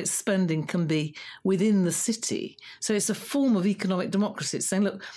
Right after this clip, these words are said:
the public sector, what's special about it is not, you know,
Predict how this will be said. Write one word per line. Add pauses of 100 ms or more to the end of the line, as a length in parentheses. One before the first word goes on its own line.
(100)
the (100)
public
sector, (320)
what's (140)
special
about
it
is
not, (460)
you
know,